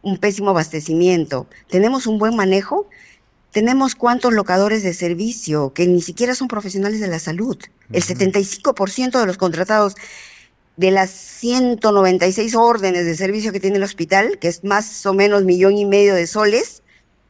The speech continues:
Speaker 1: que debería irse a medicamentos, a profesionales de la salud, es para terceros que no tienen una profesión en salud.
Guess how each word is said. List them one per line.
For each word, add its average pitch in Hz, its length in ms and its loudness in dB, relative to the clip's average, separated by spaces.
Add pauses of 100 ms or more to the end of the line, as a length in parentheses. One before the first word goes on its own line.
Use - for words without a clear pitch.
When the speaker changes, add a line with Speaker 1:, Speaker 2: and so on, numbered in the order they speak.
(160)
Speaker 1:
que 170 80 2
debería 180 320 4
irse 226 180 -2
a 190 60 2
medicamentos, 175 800 2
a 156 80 -2
profesionales 180 540 -2
de 220 100 -4
la 180 80 -4
salud, 214 300 -8 (260)
es 285 160 -8
para 247 360 0 (720)
terceros 240 580 0
que 208 120 -2
no 233 240 0
tienen 226 520 0
una 170 240 0
profesión 151 400 -6
en 160 100 -4
salud. 113 300 -8